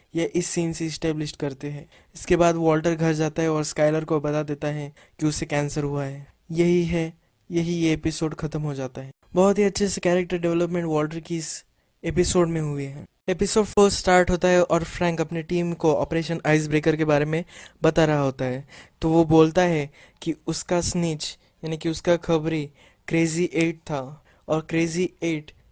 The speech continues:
जब से वो स्ट्रीट्स पे था, तब से उसका खबरी रहा है और वो बॉस बन चुका था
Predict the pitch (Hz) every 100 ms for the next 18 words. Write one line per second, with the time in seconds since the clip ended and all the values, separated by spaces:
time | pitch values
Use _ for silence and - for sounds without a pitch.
0 | _ - 170 - 190 175 175 165 - -
1 | - - 190 180 - 175 170 170 151 143
2 | _ _ _ - 175 - 175 147 147 _
3 | - 160 - 170 165 156 160 156 147 156
4 | - 151 156 156 165 131 - _ _ 165
5 | 170 170 165 165 160 160 160 160 170 170